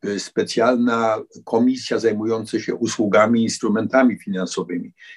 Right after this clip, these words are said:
I ja uważam, że te instytucje, które nie potrzebują, e, samych pozwoleń na emisję, nie powinni uczestniczyć w handlu, dlatego że tu się mogą pojawiać pewne tendencje spekulacyjne.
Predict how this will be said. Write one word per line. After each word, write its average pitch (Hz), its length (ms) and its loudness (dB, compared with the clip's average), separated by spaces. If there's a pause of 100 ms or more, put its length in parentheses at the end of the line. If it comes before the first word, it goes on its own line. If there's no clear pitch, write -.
(160)
I 110 120 0
ja 135 120 8
uważam, 139 800 6 (420)
że 113 180 -4
te 185 220 2
instytucje, 175 680 4
które 143 300 6
nie 127 220 8
potrzebują, 131 1080 2 (720)
e, 107 120 -4
samych 113 400 2
pozwoleń 101 720 2
na 95 420 -2 (500)
emisję, 113 680 2 (140)
nie 120 360 6
powinni 120 500 6
uczestniczyć 85 720 -4
w - 40 -14
handlu, 90 540 0 (520)
dlatego 131 340 6
że 117 300 6
tu 151 160 6
się 156 140 4
mogą 127 340 4
pojawiać 117 640 4 (260)
pewne 123 260 2
tendencje 110 540 0
spekulacyjne. - 920 -4